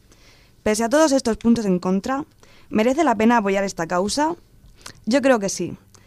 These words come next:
Es imprescindible que evitemos el uso de envases de plástico en la medida de lo posible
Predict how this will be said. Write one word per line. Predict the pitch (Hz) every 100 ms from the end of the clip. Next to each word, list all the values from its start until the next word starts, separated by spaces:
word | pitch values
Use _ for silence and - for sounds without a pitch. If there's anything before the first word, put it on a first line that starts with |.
| _ -
Es | 277
imprescindible | 311 269 262 220 208 208 226 254 220
que | 208
evitemos | 190 180 208 254
el | 214
uso | 208 240
de | 220
envases | 190 202 208
de | 175
plástico | 196 190 180 180 190 - -
en | 196
la | 180
medida | 180 220 233
de | 220
lo | 190
posible | 180 - 208 165